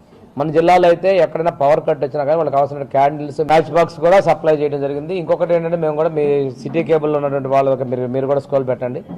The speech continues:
వాళ్ళ ఇంట్లో ఉన్నటువంటి చా-, ఛార్జింగ్ లైట్స్ అన్నిటి కూడా ఛార్జ్ చేసి పెట్టుకోండి. అంటే పొరపాటున ఎక్కడ చెట్లు కొమ్మలు పడిపోయినప్పుడు తాత్కాలికంగా ప-, విద్యుత్ అంతరాయం జరగచ్చు.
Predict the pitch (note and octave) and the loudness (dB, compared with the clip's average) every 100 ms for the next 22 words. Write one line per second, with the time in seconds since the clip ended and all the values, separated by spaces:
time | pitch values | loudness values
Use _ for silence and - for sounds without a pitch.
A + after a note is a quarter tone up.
0 | - - - - - - C3+ E3 E3 E3+ | -16 -20 -20 -20 -20 -4 2 4 4 2
1 | E3+ G#3 G3 F#3 D#3+ D3+ C#3 C#3+ C#3+ - | 4 6 6 4 2 0 0 -4 -6 -20
2 | - - - - - _ E3 E3 F3+ E3+ | -20 -20 -20 -20 -20 _ 4 8 8 8
3 | E3 D#3 D#3+ F3+ F3 F#3+ F3+ E3 D#3 D#3 | 6 6 6 6 4 4 4 4 2 0
4 | D#3 F3+ E3 D#3+ E3+ D#3+ C3+ C3+ A#2 B2+ | 0 0 2 4 4 4 2 -2 -4 -4
5 | A#2 - - - - - - - C#3+ F3+ | -6 -8 -20 -20 -20 -20 -20 -6 2 2
6 | D#3+ D#3+ D#3 F#3 F#3 F#3+ F3+ F3 E3+ D#3+ | 4 2 4 4 6 4 4 4 0 0
7 | E3 E3+ E3 D3+ D3+ D#3 D#3 C#3+ D#3 F#3+ | 0 0 2 2 2 2 2 2 0 0
8 | G3 G#2 A#2+ C#3+ D3 F3 D#3+ D3+ D3+ F3+ | -2 -6 0 0 2 2 2 0 0 0
9 | F#3 D#3 D3 C#3 D#3+ D#3 C#3 C#3+ C#3 C3 | 2 2 2 0 -2 -2 2 2 2 2
10 | C3 B2+ F#3+ | 0 -2 -6